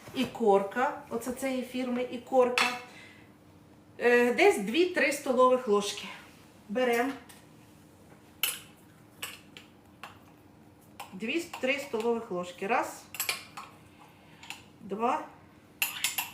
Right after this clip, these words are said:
три. Перемішуємо. Це то, що буде в нас зверху, на нашому суші тортику, сама верхня скоринка, оця, що буде. І треба, щоб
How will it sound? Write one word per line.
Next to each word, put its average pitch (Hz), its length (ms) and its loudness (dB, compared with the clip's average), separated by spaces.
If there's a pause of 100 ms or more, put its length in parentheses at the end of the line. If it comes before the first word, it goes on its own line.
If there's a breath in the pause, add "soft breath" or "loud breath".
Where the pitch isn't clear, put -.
(1800)
три. 202 200 -6 (720 loud breath)
Перемішуємо. 254 1120 0 (920)
Це 240 140 0
то, 240 140 0
що 233 120 -2
буде 208 220 -4
в 208 60 -2
нас 208 200 -4
зверху, 214 480 -4 (240 loud breath)
на 202 100 -4
нашому 220 520 -4
суші 226 380 -8
тортику, 208 520 -6
сама 269 360 -4
верхня 208 400 -6
скоринка, 175 580 -8
оця, - 240 -14
що - 160 -14
буде. - 380 -12 (640 loud breath)
І 247 100 -2
треба, 302 360 4
щоб 294 160 -2